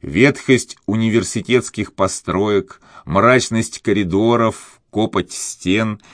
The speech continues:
недостаток света, унылый вид ступеней, вешалок и скамей в истории русского пессимизма занимают одно из первых мест наряду причин, предрасполагающих».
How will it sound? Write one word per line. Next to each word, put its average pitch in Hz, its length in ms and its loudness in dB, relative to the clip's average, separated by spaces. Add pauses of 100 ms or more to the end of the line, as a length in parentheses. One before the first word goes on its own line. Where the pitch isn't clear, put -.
(120)
недостаток 98 720 0
света, 104 720 -2 (240)
унылый 127 640 4
вид 120 300 0
ступеней, 120 1000 0
вешалок 92 920 0
и 98 100 -2
скамей 120 720 -4 (300)
в 98 120 0
истории 117 720 2
русского 110 600 0
пессимизма 107 960 -2 (200)
занимают 127 480 2
одно 127 360 0
из 139 240 2
первых 127 640 2
мест 107 600 -2 (300)
наряду 110 420 0
причин, 113 560 -2 (160)
предрасполагающих». 92 1700 0